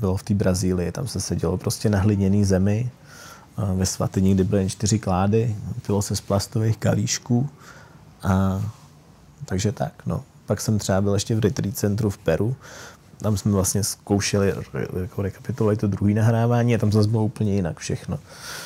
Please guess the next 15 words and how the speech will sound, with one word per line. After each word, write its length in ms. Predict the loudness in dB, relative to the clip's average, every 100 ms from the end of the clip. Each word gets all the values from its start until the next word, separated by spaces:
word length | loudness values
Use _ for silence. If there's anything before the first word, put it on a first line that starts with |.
| -14 -8
Jo, 140 | -6
tam 160 | 0 2
to 80 | 6
bylo 140 | 4
připravený 540 | 2 0 2 2 2 0
pro 140 | -2
toho 180 | 0 2
západního 560 | 2 0 0 0 0
člověka, 560 | 0 -2 -2 0 0 -2
tam 180 | 0 0
byly 160 | 2
prostě 360 | 0 -4 -6 -4
rošty 300 | -4 -2 0
natažený 520 | 0 2 0 2 0
hamaky, 500 | 0 -2 -4 -4 -8